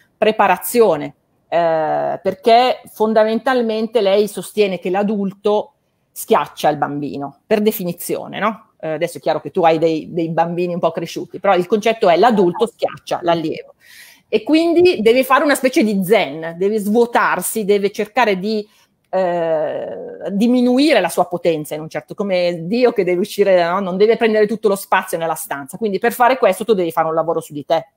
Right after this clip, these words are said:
come persona, ecco. Quindi questo qui lei lo chiedeva. L'altra cosa che secondo me che chiedeva molto all'insegnante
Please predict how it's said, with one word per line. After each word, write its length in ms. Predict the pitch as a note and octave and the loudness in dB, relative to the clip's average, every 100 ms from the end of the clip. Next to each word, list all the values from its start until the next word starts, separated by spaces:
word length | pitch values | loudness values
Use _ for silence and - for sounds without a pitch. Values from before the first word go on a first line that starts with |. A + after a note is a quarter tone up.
| _ | _
come 200 | - F3+ | -6 -4
persona, 540 | F3 D#3 - F#3 C#3+ C#3 | -4 -4 0 2 0 -6
ecco. 260 | D3+ - _ | -14 -14 _
Quindi 280 | G#3+ F3+ - | -4 -4 0
questo 300 | A#3+ - C4 | -2 0 -2
qui 160 | D4 | 2
lei 160 | A#3 A#3+ | 2 4
lo 120 | A#3 | 2
chiedeva. 540 | - F#3 D#3+ D3+ D#3 - - - - | 0 0 0 0 -2 -8 -18 -20 -4
L'altra 380 | - C#4 D4+ D#4 | 2 4 4 2
cosa 240 | E4 E4 D#4+ | 2 2 0
che 120 | A#3 | -4
secondo 300 | G#3+ A#3 A#3 | -4 -2 0
me 160 | B3 | 0
che 140 | C4+ A#3 | -2 -2
chiedeva 400 | A3 G#3 A#3+ A3 | 0 2 2 0
molto 420 | A3+ A#3+ B3 A3 | 0 0 0 0
all'insegnante 1120 | G3 G#3 G#3+ G#3+ G#3+ A#3 C4+ D4+ E4+ E4+ | 0 0 -2 -2 -2 -2 -2 -4 -2 -2